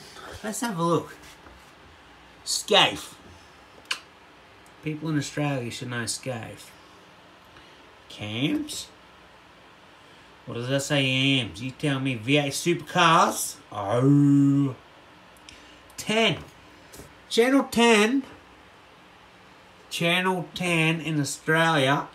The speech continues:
is not even valid anymore. Say, "Oh, that's gotta be worth something." Fox Sport? Well, we got Fox Sport.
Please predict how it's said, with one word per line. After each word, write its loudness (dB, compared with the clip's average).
is -2
not 0
even 0
valid 2
anymore. 2
Say, -2
"Oh, 2
that's 0
gotta 0
be 2
worth 4
something." 4
Fox -4
Sport? 0
Well, -10
we -2
got -6
Fox -18
Sport. -18